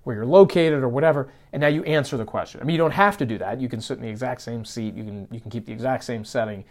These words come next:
and just answer the question, no problem. But, you know, your video being a little bit dynamic can always help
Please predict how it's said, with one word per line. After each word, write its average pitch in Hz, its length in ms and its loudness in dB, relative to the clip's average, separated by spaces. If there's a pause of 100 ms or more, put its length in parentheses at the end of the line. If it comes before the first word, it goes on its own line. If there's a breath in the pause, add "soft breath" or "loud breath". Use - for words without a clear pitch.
(240 soft breath)
and 113 80 -6
just 117 140 -6
answer 113 260 -6
the 98 80 -8
question, 107 340 -2
no 107 120 -4
problem. 135 600 2 (580 soft breath)
But, 147 340 6 (160)
you 160 120 -2
know, 151 80 2
your 139 140 0
video 165 340 2
being 151 200 -2
a - 20 0
little 143 160 0
bit 131 140 -2
dynamic 127 540 -2
can - 140 -8
always 120 240 -2
help 117 380 -2